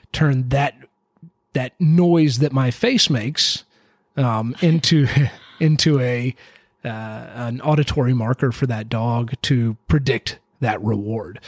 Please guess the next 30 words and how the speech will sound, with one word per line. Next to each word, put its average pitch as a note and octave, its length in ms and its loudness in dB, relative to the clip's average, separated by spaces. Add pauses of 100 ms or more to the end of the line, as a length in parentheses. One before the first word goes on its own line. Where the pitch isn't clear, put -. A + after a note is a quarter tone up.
(320)
So C3 180 -2
in C#3 120 0
the D3 60 2
same C3 380 2
way A#2+ 140 -4
that A#2+ 100 -4
I A#2 60 -6
would A#2 120 -6
use A#2+ 140 -2
a B2 60 -6
clicker. - 440 -10 (300)
And D#3+ 100 2
again, F#3 320 2
you F3+ 140 0
know, D#3 160 -2 (560)
the, D3 140 -2
the E3 160 -2
important G3 360 2
part G3 140 2
of F#3 60 0
that G#3 120 0
is F#3+ 80 -2
consistency. B2 640 -2
What D3+ 240 -2
I D3 40 4
wanna D3+ 220 2
make E3+ 140 -2
sure F#3+ 160 -4
I F3 80 -2
do C4 220 -8